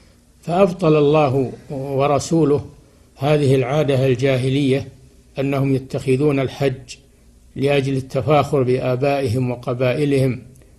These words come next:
وتعداد محاسنهم، وأمرهم بذكر الله عز وجل بدلا من ذلك، لأن الحج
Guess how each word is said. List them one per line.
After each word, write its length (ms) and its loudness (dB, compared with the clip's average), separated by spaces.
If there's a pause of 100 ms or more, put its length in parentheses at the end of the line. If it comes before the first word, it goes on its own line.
(280)
وتعداد 600 -2
محاسنهم، 840 -4 (580)
وأمرهم 580 2
بذكر 380 0
الله 200 0
عز 380 -4
وجل 420 -8 (720)
بدلا 360 2
من 280 0
ذلك، 380 -2
لأن 280 0
الحج 540 -4